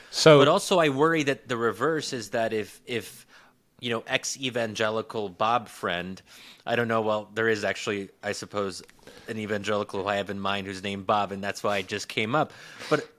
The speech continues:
Speaker 2: like, there's also the reverse that if we are s-, if we as Muslims are seen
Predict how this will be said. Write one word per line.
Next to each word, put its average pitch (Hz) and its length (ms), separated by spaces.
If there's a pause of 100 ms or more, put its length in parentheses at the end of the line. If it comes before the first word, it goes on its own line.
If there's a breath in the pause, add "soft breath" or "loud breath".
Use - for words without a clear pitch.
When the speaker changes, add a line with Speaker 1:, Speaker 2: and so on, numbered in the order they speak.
(280)
Speaker 2:
like, 151 160
there's 139 160
also 151 300
the 143 80
reverse 117 680
that 107 420 (760 loud breath)
if 143 200
we 135 240
are 156 100
s-, - 300
if 127 160
we 131 180
as 120 160
Muslims 117 500
are 104 120
seen 107 640